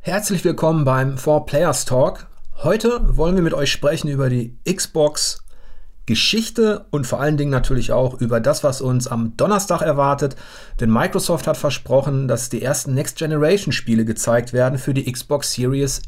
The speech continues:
X. Ich sitze hier zusammen mit Michael und Matthias, natürlich räumlich getrennt aufgrund der Corona-Pandemie in Homeoffice. Und wir versuchen so ein bisschen euch mitzunehmen, zum einen in die, in die Geschichte dieser Konsole,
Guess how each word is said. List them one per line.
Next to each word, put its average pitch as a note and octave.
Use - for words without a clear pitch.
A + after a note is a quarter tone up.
X. -
Ich G#3
sitze -
hier D#3+
zusammen F#3+
mit B2+
Michael D3+
und C#3
Matthias, F#3+
natürlich C3+
räumlich B2
getrennt D#3+
aufgrund A#2
der G#2
Corona-Pandemie C#3
in A2
Homeoffice. F3+
Und A#2+
wir E3+
versuchen F3
so D#3
ein C#3+
bisschen F3
euch C3
mitzunehmen, D#3
zum B2
einen D3+
in C3+
die, A#2
in B2
die B2+
Geschichte G#3
dieser D#3
Konsole, F3